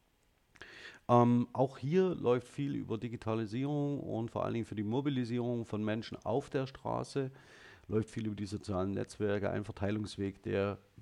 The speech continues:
bisher in dieser Form und mit dieser Wucht in den letzten Jahren durchaus, äh, heraus-, als herausragend zu bezeichnen ist. Aber das nur als erste zwei Beispiele, um zu zeigen, welche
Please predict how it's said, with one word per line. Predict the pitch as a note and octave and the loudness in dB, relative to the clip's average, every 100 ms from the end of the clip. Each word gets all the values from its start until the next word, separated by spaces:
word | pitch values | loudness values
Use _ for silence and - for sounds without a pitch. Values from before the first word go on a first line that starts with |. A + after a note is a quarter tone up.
| - | -6
bisher | C3 - A2+ G2+ G#2 | -4 0 0 0 -2
in | G#2+ | -4
dieser | A2 A2 | -4 -4
Form | G#2 - G2+ G#2 G2+ - | -6 -4 -2 0 -2 -6
und | A2 G#2+ G2 | -8 -8 -4
mit | G#2+ | -4
dieser | G#2 G2+ F#2 | -2 -2 -2
Wucht | D3+ - - - - - - - | -6 -6 -16 -20 -20 -20 -20 -12
in | - | -2
den | A2 A2 | 2 4
letzten | A2 - - | 4 2 -2
Jahren | G#2 G2 G2+ G2+ - F#2 | 2 2 2 -2 -6 0
durchaus, | B2 C#3+ - G2+ G2+ G#2 G2 - - | 2 2 0 2 4 4 -2 -8 -4
äh, | G2+ G2 G2+ - | 2 4 2 0
heraus-, | - F#2 G#2+ A#2 | 2 4 4 0
als | - G2 | -4 -4
herausragend | G2 F2 G2+ G#2 F#2+ E2+ E2 | -2 -2 -2 -4 -6 -6 -8
zu | - | -14
bezeichnen | - - E2 - - | -14 -12 -12 -16 -20
ist. | - - - - - - - | -20 -20 -20 -20 -20 -14 -4
Aber | G2 | 2
das | A2 A#2 | 2 4
nur | B2 A2 | 4 4
als | G#2+ G#2+ | -2 -4
erste | - A2 - G#2 | -2 -2 -2 -4
zwei | - F#2+ | -2 -2
Beispiele, | F2+ F#2 - G2+ F#2 | -2 -4 -4 -4 -4
um | E2+ F#2 F#2 F#2 | -4 -4 -4 -6
zu | F#2+ | -10
zeigen, | - F#2 F#2 F2+ - - - - - | -6 -6 -6 -8 -16 -20 -20 -20 -2
welche | G#2 G#2 A2 G2+ | 4 4 6 6